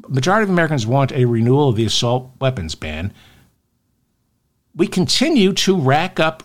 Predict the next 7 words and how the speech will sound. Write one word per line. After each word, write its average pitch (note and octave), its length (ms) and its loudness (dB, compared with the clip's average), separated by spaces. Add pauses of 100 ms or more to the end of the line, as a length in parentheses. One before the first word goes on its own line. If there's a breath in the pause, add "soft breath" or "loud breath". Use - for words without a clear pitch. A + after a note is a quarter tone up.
record C3+ 680 -2
numbers A#2+ 880 0
of A2+ 180 -6
mass F#2 600 -2 (100)
shootings. G#2+ 880 -2 (760)
Why? D#3 560 -2 (1200)
Why? A2+ 400 -2